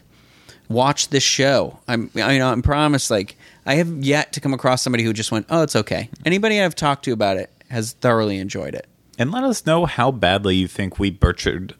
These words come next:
Speaker 2: the plot.
Speaker 1: Yeah, well, it got hard
Speaker 2: <laughs>
Speaker 1: because I think as we went through it, it, we were realizing how m-,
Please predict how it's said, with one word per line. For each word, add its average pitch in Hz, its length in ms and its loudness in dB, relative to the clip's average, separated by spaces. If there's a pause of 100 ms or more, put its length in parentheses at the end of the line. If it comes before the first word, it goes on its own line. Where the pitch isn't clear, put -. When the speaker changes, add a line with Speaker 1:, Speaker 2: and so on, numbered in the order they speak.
Speaker 2:
the 92 180 -4
plot. 65 520 -2 (760)
Speaker 1:
Yeah, 104 300 2
well, 190 180 2
it 220 180 2
got 220 160 2
hard 156 300 2
Speaker 2:
<laughs> 226 40 2
Speaker 1:
because 127 260 2
I 131 60 2
think 196 200 -6
as 208 120 0
we 185 80 2
went 147 220 0
through 131 260 2
it, - 80 -6
it, 113 160 -2 (200)
we 120 220 2
were 113 140 0
realizing 110 440 2
how 113 200 -2
m-, 107 180 -2